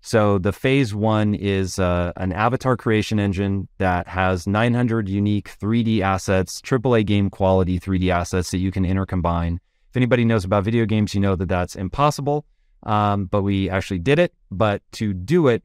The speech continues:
uh, certainly was not easy because of what they call interpenetrations. So all of the three D elements, like if you have a, a jacket with a big collar and then you have a big helmet and you try to put the big helmet on top of the big collar,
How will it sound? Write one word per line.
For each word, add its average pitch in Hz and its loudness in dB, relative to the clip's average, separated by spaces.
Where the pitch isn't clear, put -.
uh, 98 -2
certainly 117 0
was 104 -2
not 98 0
easy 110 -2
because 104 -2
of 92 -2
what 98 2
they 101 0
call 98 0
interpenetrations. 101 -4
So 110 0
all 139 4
of 113 0
the 110 2
three 127 0
D 117 0
elements, 113 2
like 104 -4
if 95 -4
you 123 2
have 113 2
a, 104 0
a 104 -2
jacket 120 0
with 107 -2
a - 0
big 104 -2
collar 107 4
and 95 0
then 107 2
you 113 2
have 107 2
a 104 -4
big 107 0
helmet 113 0
and 87 -2
you 95 -2
try 107 -2
to 101 0
put 92 -10
the 101 -6
big 117 -2
helmet 160 2
on 107 -6
top 107 -4
of 107 -6
the 120 -6
big 151 -2
collar, 156 2